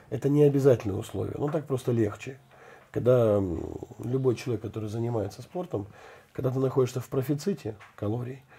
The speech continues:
ты быстрее восстанавливаешься, и у тебя результат растёт лучше. Пузо, кстати, тоже растёт лучше. Но обычно, говорю, в нашем виде спорта не, не, не замечают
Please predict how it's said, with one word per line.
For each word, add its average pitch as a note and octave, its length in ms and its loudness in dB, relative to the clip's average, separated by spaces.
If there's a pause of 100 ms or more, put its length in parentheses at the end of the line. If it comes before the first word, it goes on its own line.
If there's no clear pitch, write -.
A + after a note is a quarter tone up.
(200)
ты A#2 100 -6
быстрее B2 340 -2
восстанавливаешься, C#3+ 840 -2
и D#3+ 420 -4
у C#3 160 -12
тебя C3 340 -2
результат A2+ 400 -2
растёт A2+ 320 -6
лучше. F2 360 -10 (560)
Пузо, B2 240 0
кстати, G2+ 260 -8
тоже G2+ 260 -2
растёт G#2 320 -10
лучше. G2+ 300 -14 (340)
Но B2 380 2
обычно, A#2+ 380 -4
говорю, G#2 140 -2
в G#2 40 -6
нашем G#2+ 260 -2
виде G#2 140 -6
спорта A#2 320 -8
не, G#2 140 -4
не, A2 280 -6
не A2 200 -4
замечают G#2 560 -4